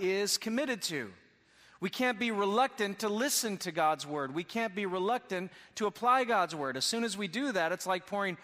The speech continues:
water on a, on a fire. He also says that we need to test what he tests.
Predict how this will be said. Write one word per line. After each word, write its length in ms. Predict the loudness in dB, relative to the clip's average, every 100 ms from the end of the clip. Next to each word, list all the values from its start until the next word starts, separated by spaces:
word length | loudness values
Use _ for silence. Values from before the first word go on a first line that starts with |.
| -16 -20 -14
water 560 | -4 2 4 4 2 2
on 140 | 0
a, 100 | -4 -8 -14
on 160 | -4 -2
a 60 | -2
fire. 540 | -2 0 0 -2 -4 -10 -20 _ _ _ _ _ _ _ _ _ _ -4
He 60 |
also 280 | 0 0 -2
says 360 | 0 0 0 0
that 120 | -4
we 100 | -4
need 140 | -4
to 80 | -6
test 400 | -4 -2 -2 -2
what 140 | -6 -6
he 120 | -6
tests. 600 | -2 -2 -2 -4 -8